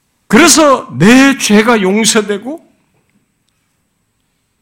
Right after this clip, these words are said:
영생을 얻었다는 것을 믿음으로 확인하는 것입니다. 떡과 잔을 받는 가운데서. 그리고 하나님께서 그리스도 안에서 나를 얼마나 사랑하셨는지,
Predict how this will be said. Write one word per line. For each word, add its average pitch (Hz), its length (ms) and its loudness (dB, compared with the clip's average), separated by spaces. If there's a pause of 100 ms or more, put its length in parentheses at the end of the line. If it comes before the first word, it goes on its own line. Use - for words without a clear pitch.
(1200)
영생을 233 600 4
얻었다는 165 460 -4
것을 151 340 -12 (680)
믿음으로 311 600 2
확인하는 202 400 -8
것입니다. - 340 -20 (420)
떡과 240 280 -4
잔을 208 200 -4
받는 117 260 -12
가운데서. - 460 -20 (1900)
그리고 165 240 0
하나님께서 254 640 2
그리스도 277 420 2
안에서 196 580 -4 (420)
나를 277 360 2
얼마나 349 680 4
사랑하셨는지, 269 840 -2